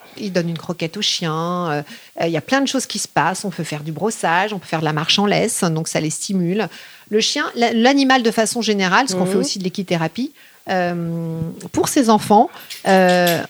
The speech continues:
Speaker 1: c'est vraiment un outil de travail qui est, qui est assez impressionnant. On voit des choses qui se passent parfois avec le chien ou le, le, le cheval. Euh, moi, c'est plus le chien, évidemment,
Speaker 2: Mhm.
Speaker 1: et qu'on voit pas avec nous. Et après, on peut s'en saisir,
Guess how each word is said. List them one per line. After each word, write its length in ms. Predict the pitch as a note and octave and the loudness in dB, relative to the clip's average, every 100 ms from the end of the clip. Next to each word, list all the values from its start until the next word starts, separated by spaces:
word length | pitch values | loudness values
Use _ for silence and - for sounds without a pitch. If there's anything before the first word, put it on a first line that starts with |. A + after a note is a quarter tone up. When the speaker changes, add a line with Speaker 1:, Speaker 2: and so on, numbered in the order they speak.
| - | -10
Speaker 1:
c'est 180 | - - | 0 4
vraiment 380 | A3 A#3 C4 D4 | 6 6 6 6
un 140 | C4 | 6
outil 280 | A#3+ A#3 - | 4 0 -4
de 120 | A#3 | -2
travail 520 | G#3+ - G#3+ A3 C4+ C4+ | 0 2 2 4 2 0
qui 140 | - | 0
est, 380 | G3+ F#3+ F#3+ F3+ | 0 0 -2 -4
qui 100 | - | 0
est 40 | |
assez 220 | G3 G3+ C4+ | 2 2 0
impressionnant. 600 | B3 A#3+ - G#3 E3+ D#3 | 2 0 0 0 0 0
On 60 | |
voit 180 | E3 A3 | 2 4
des 120 | A3 | 4
choses 300 | G#3 B3+ C4 | 2 0 -2
qui 120 | - - | -4 -2
se 100 | F#3+ | 0
passent 320 | G3 B3+ - | 2 0 2
parfois 280 | A3 - A3 | -2 2 2
avec 140 | G3 | 2
le 80 | G3 | 0
chien 400 | - G3 F3+ A3+ - _ | 0 0 0 0 -4 _
ou 80 | F3+ | -6
le, 240 | E3 D#3 | -4 -4
le, 220 | D#3 D#3 | -4 -4
le 140 | D#3 D#3+ | -4 -4
cheval. 420 | - F3+ C4 A3+ - - - - - | -2 0 0 -2 -10 -18 -18 -10 -2
Euh, 160 | D3+ | 0
moi, 180 | D3+ D#3 | 0 -4
c'est 160 | D#3 D3+ | -4 -8
plus 260 | - D#3+ | -12 -8
le 80 | E3 | -4
chien, 240 | D3+ - A#3 | -2 -2 -4
évidemment, 440 | G3 D#3 D#3 G3 | -4 -2 0 0
Speaker 2:
Mhm. 120 | F#3 F#3 | 0 0
Speaker 1:
et 480 | E3+ E3 D#3+ D#3+ - | -2 -4 -6 -8 -4
qu'on 120 | F3+ | -2
voit 180 | E3+ F3 | 2 2
pas 80 | |
avec 240 | G3 F#3+ - | 2 0 -2
nous. 240 | G3 C4+ | 0 0
Et 80 | A#3+ | 2
après, 200 | F3 - | 0 0
on 40 | A#3 | -4
peut 120 | A3 | -4
s'en 180 | - D4 | -4 -2
saisir, 580 | C4 G3 G3 C4+ G3 | -2 -2 -4 -2 -4